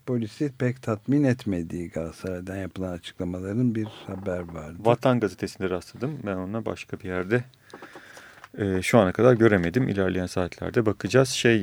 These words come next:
Speaker 2: e, deniliyor Vatan Gazetesi'ndeki ufak haberde. E, şeyin, Galatasaray'dan belgenin verildiği, eksik bir para olduğu, bununla ilgili belgenin verildiği ama verilen belgenin Song'un sözleşmesi, yani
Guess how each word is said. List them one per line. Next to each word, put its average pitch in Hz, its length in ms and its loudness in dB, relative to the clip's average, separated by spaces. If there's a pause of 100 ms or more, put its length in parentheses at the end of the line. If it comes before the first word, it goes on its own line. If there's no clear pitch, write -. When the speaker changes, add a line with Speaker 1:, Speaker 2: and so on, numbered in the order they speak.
(120)
Speaker 2:
e, - 80 -4 (340)
deniliyor 87 340 0
Vatan 92 320 0
Gazetesi'ndeki 90 640 -6
ufak - 340 -4
haberde. 92 540 0 (1160)
E, 101 400 -2 (840)
şeyin, 120 440 4 (460)
Galatasaray'dan 107 640 4
belgenin 104 500 2
verildiği, 98 420 0
eksik 92 360 -4
bir 101 120 -4 (100)
para 98 220 2
olduğu, 107 340 2
bununla 107 200 0
ilgili 98 260 -4
belgenin 101 400 2
verildiği 107 320 2
ama 120 120 4
verilen 117 320 6
belgenin 117 560 2
Song'un 120 580 2
sözleşmesi, 101 680 -4
yani 90 100 -4